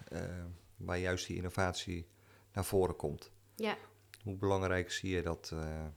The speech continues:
Speaker 1: die, die innovatie?
Speaker 2: Ja, de innovatie zit
Speaker 1: Deze
Speaker 2: hem ook
Speaker 1: tijd.
Speaker 2: voornamelijk veel in de exposanten. We willen voorkomen dat we, ehm, nou, net zoals de vas, eh, weet je, de slagers lopen wel een rondje langs de beurzen. Eh,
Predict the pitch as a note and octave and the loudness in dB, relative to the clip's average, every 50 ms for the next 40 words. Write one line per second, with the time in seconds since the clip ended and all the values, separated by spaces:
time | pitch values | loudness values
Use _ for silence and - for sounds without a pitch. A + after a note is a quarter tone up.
0 | - - - - - - - - - - - - - - - - _ _ _ _ | -14 -20 -20 -20 -20 -20 -20 -20 -20 -20 -20 -20 -20 -20 -20 -20 _ _ _ _
1 | _ - - _ - - _ _ _ _ - F#2 E2+ F2 F2 F2 E2+ D#2+ D#2+ D#2 | _ -20 -20 _ -20 -20 _ _ _ _ -10 -8 -6 -4 -2 -2 -4 -4 -6 -10
2 | - - - C#2+ - - - F2 F2 - F2+ D#2 D#2+ F2 E2 E2 D#2 - E2+ E2 | -12 -12 -14 -14 -14 -14 -14 -14 -10 -8 -6 -4 -4 -2 -2 -2 -2 -2 0 -2
3 | D#2 - - - - E2+ - - - - - - - - - - _ _ - A#3 | 0 -2 -4 -6 -6 -6 -8 -12 -18 -20 -20 -20 -20 -20 -20 -20 _ _ 2 2
4 | A#3+ A#3+ A#3 A3+ G#3+ F#3 A#3 A#3+ A#3 A#3+ B3 B3+ B3+ B3 A#3+ A#3 - - G3+ G3 | 4 6 6 4 4 4 2 2 2 2 2 0 0 -2 -4 -2 2 6 6 6
5 | F#3+ - - - - - E2+ E2 E2 B3 A#3+ A#3 A#3 A#3 A#3 A#3 A#3 A3 G#3 G#3 | 6 6 2 2 4 4 4 4 4 2 2 4 4 4 4 4 2 2 0 -2
6 | - - - G#3+ G#3 G#3+ G#3 F#3 D#3+ G#3 G#3 G3+ - - - - - - F#3 - | -6 -6 -2 -2 0 0 0 0 0 -2 -2 -2 -2 -4 -6 -6 -6 -6 -6 -4
7 | G3+ G3 G3 F#3+ - E3+ E3+ F3 F3 F#3 G3+ G#3 G#3+ G#3 - G#3+ G3+ - A3 G#3 | -2 -2 -2 -4 -6 -8 -8 -8 -6 -4 -4 -4 -4 -4 -6 -8 -6 -4 -2 0
8 | G#3 G#3+ G#3+ G#3+ G3+ G3+ G3+ - - G3+ G3 G3 G3 G3 G3 G3+ - - - - | 0 0 0 -2 -2 -4 -6 -8 -10 -8 -8 -6 -6 -6 -8 -10 -12 -18 -20 -20
9 | - - - - - - - - G3 G3 G3 F#3+ F#3+ F#3+ F#3+ F#3+ F#3+ F#3 F#3 F#3+ | -20 -20 -20 -20 -20 -20 -12 -6 -4 -2 0 0 0 0 0 0 -2 -2 -2 -4
10 | F#3 F#3+ F3+ F#3+ D3+ D#3 D3+ - G3 F#3+ G3+ - - F3 F#3 - - F#3+ - - | -6 -6 -8 -8 -8 -8 -8 -10 -10 -8 -8 -8 -8 -6 -6 -6 -6 -6 -2 2
11 | G3 G3+ G#3 G3+ - - - D3+ F#3+ F#3+ F#3 F#3+ G3 G3+ G3 - F#3 F#3+ - - | 2 2 2 0 -2 -2 -2 -4 -6 -6 -6 -6 -6 -8 -8 -8 -6 -6 -4 -2
12 | G#3 G3+ G3 F#3+ - - F#3+ F#3+ F#3+ G3 F#3 F#3 F#3 F3+ F#3 F3+ F#3+ G#3 G#3 G3+ | 0 -2 -2 -4 -4 -4 -4 -4 -2 -4 -4 -2 -2 -2 0 0 2 2 0 0
13 | - G3 F#3+ F#3+ F#3 - - G3 F3+ F3 F3 E3+ E3+ F3+ - G#3 A3 B3+ C4 - | -2 -4 -6 -4 -4 -4 -6 -6 -6 -4 -4 -4 -4 -4 -4 -6 -6 -6 -8 -10
14 | - - | -10 -10